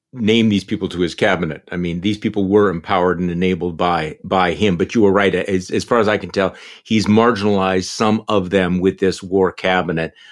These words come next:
I wish I had more confidence in his judgment and in his character, but I don't. This is a, a cautionary note, what happens when you prioritize a culture war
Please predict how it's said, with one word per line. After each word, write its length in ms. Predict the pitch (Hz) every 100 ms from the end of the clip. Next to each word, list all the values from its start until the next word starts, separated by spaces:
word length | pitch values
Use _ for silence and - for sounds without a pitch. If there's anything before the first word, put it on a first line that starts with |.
| - -
I 80 | 107
wish 240 | 107 113
I 60 | 104
had 120 | 95
more 180 | 98 95
confidence 580 | 101 101 - 101 98 101
in 80 |
his 160 | 90 90
judgment 540 | 80 92 92 113 143 - _ _ -
and 120 | 90
in 100 | 92
his 180 | 90 -
character, 600 | - 90 98 117 135 160 _ -
but 200 | 82 90
I 140 | 90 90
don't. 340 | 90 95 131 _ - - _ _
This 260 | 85 90 -
is 180 | 92 -
a, 320 | - 90 95
a 60 | 92
cautionary 640 | - 107 - 107 95 95
note, 260 | 95 95 -
what 200 | 95 85
happens 500 | 87 - 101 101 95
when 320 | 85 90 90
you 420 | 85 90 87 87 - - - -
prioritize 800 | 95 95 98 101 98 90 92 90
a 40 |
culture 440 | - 98 101 -
war 520 | 107 95 101 107 120